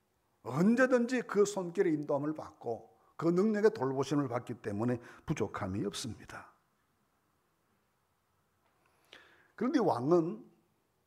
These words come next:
엘리사가 그렇게 끝까지 하나님 붙잡고 하나님 영에 감동되어서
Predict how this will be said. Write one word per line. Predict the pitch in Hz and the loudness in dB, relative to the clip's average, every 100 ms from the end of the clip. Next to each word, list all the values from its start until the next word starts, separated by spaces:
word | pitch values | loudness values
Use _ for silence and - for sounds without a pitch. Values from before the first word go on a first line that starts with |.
| _ _ _ _ _ _ _ _ - | _ _ _ _ _ _ _ _ -6
엘리사가 | 139 226 220 220 208 | 0 2 4 6 6
그렇게 | 208 196 | 6 0
끝까지 | 208 - - - - - 240 | -2 -8 -8 -8 -8 -10 -6
하나님 | 214 202 208 208 185 | -4 -2 -2 -2 -4
붙잡고 | 202 202 190 | 2 2 2
하나님 | 185 196 190 185 | 0 0 0 0
영에 | 185 185 | 0 0
감동되어서 | 143 175 170 170 170 170 160 151 160 156 151 | -2 -2 -2 -2 0 2 0 0 0 0 -2